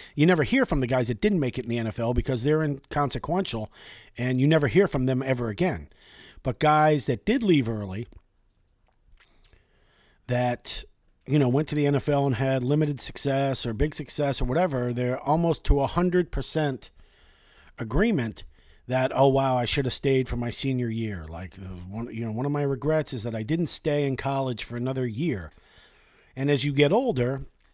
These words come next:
you know, these kids are in their young twenties or whatever, when you get thirty, forty, and on up, looking back, it's just like a no-brainer. Like, dude, do another year of college. Like, are you that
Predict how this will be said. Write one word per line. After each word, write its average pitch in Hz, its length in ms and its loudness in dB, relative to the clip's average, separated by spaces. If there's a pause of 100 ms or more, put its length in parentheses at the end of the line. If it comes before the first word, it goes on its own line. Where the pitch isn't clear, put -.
you 139 140 2
know, 113 80 -2
these 123 160 -4
kids 143 300 -4
are 139 120 0
in 139 100 0
their 139 100 2
young 143 280 0
twenties 165 460 2
or 113 40 -6
whatever, 110 320 -4
when 131 140 0
you 127 60 0
get 123 180 -2
thirty, 143 440 0
forty, 139 540 0 (600)
and 131 140 -2
on 139 220 0
up, 226 280 2 (1160)
looking 143 320 4
back, 156 420 4
it's 113 160 -4
just - 180 -2
like 131 180 0
a 120 40 -2
no-brainer. 127 580 2
Like, 101 240 -8
dude, 131 320 2
do 139 220 0
another 120 540 0
year 110 340 0
of 85 140 -12
college. 160 800 -2 (400)
Like, 110 480 -10 (760)
are 120 120 -2
you 127 200 0
that 160 400 2